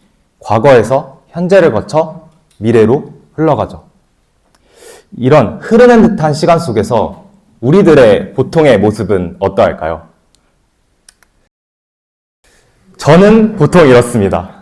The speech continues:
네, 웃으신 분들은 공감하고 계신 거라 생각하고 있겠습니다. 이 흐르는다는 시간 속에서 아무 생각 없이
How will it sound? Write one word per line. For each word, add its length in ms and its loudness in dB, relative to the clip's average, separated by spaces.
네, 220 -16
웃으신 340 2
분들은 560 2
공감하고 760 2
계신 240 -6
거라 340 0
생각하고 340 -6
있겠습니다. 560 -12
이 160 0
흐르는다는 720 4
시간 280 0
속에서 640 -2
아무 280 -2
생각 260 2
없이 320 -8